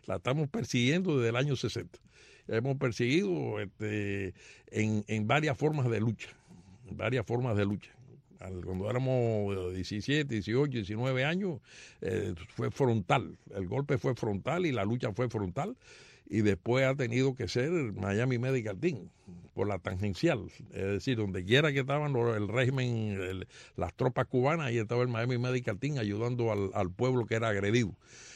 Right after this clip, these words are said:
Y así sucesivamente y preparándonos para la reconstrucción ahora, cuando venga el momento, que llegue en cualquier momento, estamos preparados para entrar, ayudar a lo, al gobierno, eh, eh,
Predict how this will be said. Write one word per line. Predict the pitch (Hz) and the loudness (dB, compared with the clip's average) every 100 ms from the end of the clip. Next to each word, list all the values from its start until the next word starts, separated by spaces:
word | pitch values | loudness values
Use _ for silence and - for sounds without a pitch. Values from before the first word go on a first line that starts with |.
| - - | -20 -4
Y | 101 | 0
así | 101 - 127 | 0 0 0
sucesivamente | - 123 120 139 131 123 160 170 | 0 0 2 2 0 0 0 -2
y | |
preparándonos | - 110 101 104 127 135 135 | -2 -4 -2 0 0 0 0
para | 120 101 98 | -2 0 0
la | 95 | 0
reconstrucción | 95 - 98 92 90 110 131 | -2 -2 -2 -2 -4 -2 -2
ahora, | 113 147 139 | 0 -2 -4
cuando | 101 98 92 92 | -4 -4 -2 -2
venga | 113 123 | 0 0
el | 117 | -2
momento, | 113 123 160 175 143 | -2 -2 -2 -4 -4
que | 107 98 | -2 0
llegue | 104 147 143 | 4 4 4
en | 113 | 0
cualquier | 101 95 120 | -2 0 0
momento, | 123 123 147 160 220 - - - - - | 0 0 0 -2 -6 -12 -20 -20 -20 -6
estamos | 90 90 104 120 110 | -4 0 2 2 0
preparados | 110 104 107 127 127 | 0 0 2 2 2
para | 127 101 92 | 2 0 0
entrar, | 92 113 135 147 107 | 0 0 0 0 -2
ayudar | 92 95 110 117 | 0 0 0 2
a | 113 | 2
lo, | 98 95 90 90 | 2 2 0 -2
al | 95 | -2
gobierno, | 90 92 107 120 120 113 104 92 - | 0 0 2 2 4 4 2 0 -4
eh, | 95 92 90 87 - | -2 0 2 0 0
eh, | 95 92 92 92 | 0 2 0 -2